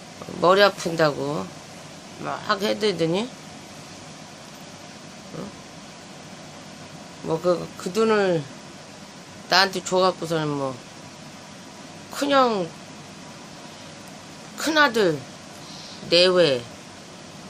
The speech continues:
자식들 하고 다 왼수 됐대나? <laughs> 지네들은 한국 돈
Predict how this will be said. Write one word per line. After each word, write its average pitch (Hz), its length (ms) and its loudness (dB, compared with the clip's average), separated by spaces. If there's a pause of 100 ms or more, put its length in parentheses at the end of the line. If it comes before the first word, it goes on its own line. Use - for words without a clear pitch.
(580)
자식들 185 800 2 (1800)
하고 185 200 2
다 196 300 6
왼수 208 400 6
됐대나? 202 520 4 (760)
<laughs> - 960 -4
지네들은 220 600 6
한국 247 300 0
돈 185 460 2